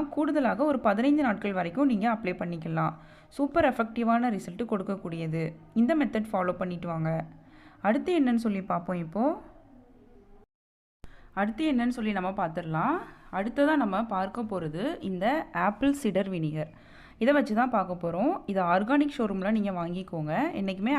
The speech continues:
ஆப்பிள் சிடர் வினிகர் பயன்படுத்தும் போது இந்த மாதிரி ஒரு முறை நீங்க ஷேக்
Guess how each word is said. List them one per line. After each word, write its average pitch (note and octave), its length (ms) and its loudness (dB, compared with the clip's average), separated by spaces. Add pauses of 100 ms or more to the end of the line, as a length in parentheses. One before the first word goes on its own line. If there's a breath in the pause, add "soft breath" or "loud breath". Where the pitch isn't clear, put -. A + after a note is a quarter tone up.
ஆப்பிள் B3 260 -2
சிடர் B3+ 240 0
வினிகர் G#3 320 -2
பயன்படுத்தும் F#3 500 -4
போது D#3+ 200 -2 (560 loud breath)
இந்த C#4 200 4
மாதிரி G#3 320 2 (260)
ஒரு G#3+ 160 2
முறை G#3 240 2
நீங்க A3 220 2
ஷேக் F#3 200 -4